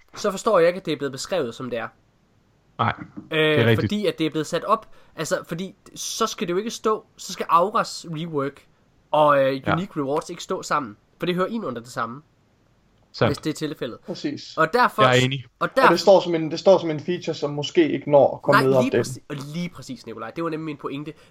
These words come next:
Speaker 1: Det er det her med, at, at det virker som om, der er faktisk ret meget, der skal ind i det her, for at det kan nå at komme med. Øh, vi finder ud af på tirsdag, om det så er der,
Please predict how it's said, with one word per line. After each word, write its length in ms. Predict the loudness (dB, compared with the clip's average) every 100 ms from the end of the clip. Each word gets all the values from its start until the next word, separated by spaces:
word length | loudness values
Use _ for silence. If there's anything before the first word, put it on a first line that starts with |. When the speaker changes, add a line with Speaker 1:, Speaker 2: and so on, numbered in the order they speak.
| -6
Speaker 1:
Det 140 | -4
er 40 |
det 100 | -4
her 100 | -6
med, 200 | -6 -4
at, 200 | -4 -8 -10
at 140 | -12
det 160 | -10 -6
virker 200 | -8 -6
som 140 | -8
om, 80 | -6
der 60 | -4
er 40 |
faktisk 240 | -4 -4
ret 160 | -8 -6
meget, 180 | -6 -6
der 60 |
skal 160 | -8 -16 -12
ind 220 | -10 -10
i 40 |
det 160 | -10 -8
her, 140 | -8
for 140 | -6 -6
at 40 |
det 80 | -6
kan 100 | -10
nå 140 | -10
at 80 | -10
komme 180 | -10 -10
med. 160 | -8 -10 _ _ _ -6
Øh, 360 | -4 -2 -6 -8
vi 60 |
finder 220 | -10 -10 -6
ud 40 |
af 140 | -6
på 60 | -8
tirsdag, 400 | -10 -10 -8 -10
om 60 | -10
det 100 | -10
så 100 | -8
er 200 | -6 -4
der, 100 | -6